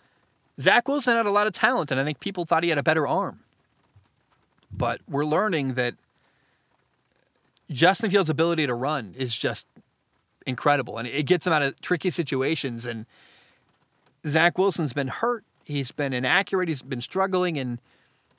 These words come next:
he certainly can't run the way Justin Fields can. And I, I think that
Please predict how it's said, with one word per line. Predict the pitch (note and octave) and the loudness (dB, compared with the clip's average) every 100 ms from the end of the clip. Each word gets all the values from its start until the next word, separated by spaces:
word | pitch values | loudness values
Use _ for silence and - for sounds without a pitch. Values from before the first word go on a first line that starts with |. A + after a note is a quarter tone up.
| _ _ _ _ - | _ _ _ _ -4
he | C#3+ | 0
certainly | G#3+ E3+ D#3+ | 0 0 0
can't | F3 D3+ | 0 2
run | D3 | 0
the | D3 | 0
way | C3 | 0
Justin | C#3 - C3 | 0 -2 -2
Fields | E3+ E3+ | -2 0
can. | - B2+ B2 - | -2 -2 -2 -2
And | C3 C3 | 0 0
I, | B2 - | 0 0
I | B2+ | 0
think | B2 D3+ B2+ | 0 -4 -2
that | C3+ | -4